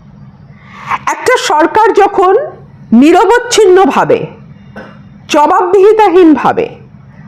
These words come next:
মানুষের সম্মতি ছাড়া ক্ষমতায় থাকে, তখন তারা মনে করে পুরো দেশের সকল প্রতিষ্ঠান, সকল কিছু একেবারে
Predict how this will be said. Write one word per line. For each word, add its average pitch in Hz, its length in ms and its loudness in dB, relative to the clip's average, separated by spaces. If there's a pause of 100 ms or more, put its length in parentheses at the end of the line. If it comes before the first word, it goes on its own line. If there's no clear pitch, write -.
(220)
মানুষের 440 440 0 (100)
সম্মতি 339 480 0
ছাড়া 330 180 0 (100)
ক্ষমতায় 247 520 0
থাকে, 202 300 -2 (600)
তখন 359 320 -2
তারা 453 160 2 (160)
মনে 302 240 0
করে 403 160 0 (120)
পুরো 359 180 4 (140)
দেশের 392 260 0 (140)
সকল - 300 0 (140)
প্রতিষ্ঠান, 381 560 0 (180)
সকল 311 280 0 (180)
কিছু 330 300 0 (1080)
একেবারে 440 420 0